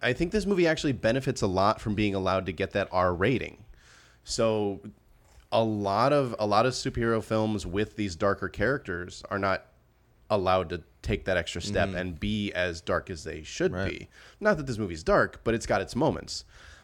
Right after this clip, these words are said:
Speaker 1: And
Speaker 2: Absolutely.
Speaker 1: having that freedom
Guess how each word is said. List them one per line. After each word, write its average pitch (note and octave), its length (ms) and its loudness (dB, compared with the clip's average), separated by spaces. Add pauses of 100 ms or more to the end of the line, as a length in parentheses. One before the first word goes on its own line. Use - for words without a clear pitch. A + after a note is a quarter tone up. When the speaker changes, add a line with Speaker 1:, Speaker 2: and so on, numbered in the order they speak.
(420)
Speaker 1:
And A2 420 4
Speaker 2:
Absolutely. E2+ 240 -6
Speaker 1:
having C3+ 400 2
that G#2+ 240 0
freedom G#2 680 0